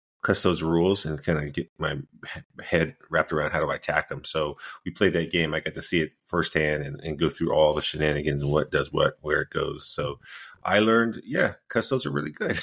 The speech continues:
<laughs> And, uh, I was able to win that game. It was very close, but, uh, you had a lot of things that you have to, like,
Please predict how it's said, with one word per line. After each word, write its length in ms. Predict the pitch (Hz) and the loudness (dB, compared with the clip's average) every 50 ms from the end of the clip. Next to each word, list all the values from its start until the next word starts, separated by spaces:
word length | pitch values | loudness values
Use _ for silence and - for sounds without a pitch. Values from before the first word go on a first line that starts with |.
| - - - | -4 0 -2
<laughs> 220 | 165 170 - - 208 196 - - - - _ - - - - - _ - | -2 0 2 4 4 4 4 0 -8 -8 _ -14 -18 -16 -16 -16 _ -2
And, 300 | 120 113 110 110 104 107 | 2 2 4 4 6 6
uh, 100 | 107 101 | 6 6
I 60 | 117 | 8
was 160 | 123 143 143 | 8 8 8
able 140 | 156 160 156 | 8 6 6
to 60 | 143 | 6
win 140 | 139 143 147 | 6 6 8
that 140 | 135 127 120 104 | 8 8 6 6
game. 200 | 113 113 113 113 | 6 4 4 4
It 20 | |
was 100 | 113 104 | 2 2
very 200 | 98 110 113 113 | 2 2 2 2
close, 340 | 110 - - 98 95 87 - | 2 0 0 0 0 0 -2
but, 260 | - 92 85 - - | -2 -4 -4 -2 0
uh, 140 | 95 87 80 - - - - - _ - | 0 0 0 -2 -8 -16 -18 -18 _ -2
you 160 | 98 101 127 | 4 6 8
had 120 | 135 - | 8 8
a 60 | 87 82 | 6 4
lot 400 | 80 80 87 92 95 98 98 98 | 0 0 0 0 2 2 2 2
of 120 | 95 90 | 0 0
things 300 | - 101 92 87 85 76 | 0 0 2 2 2 0
that 120 | 73 80 65 | -2 -4 -4
you 120 | 78 78 | -4 -2
have 160 | 78 87 82 - | -2 -2 -2 -2
to, 140 | - 76 76 | -4 -2 -2
like, 240 | 78 73 - _ | -2 -2 -4 _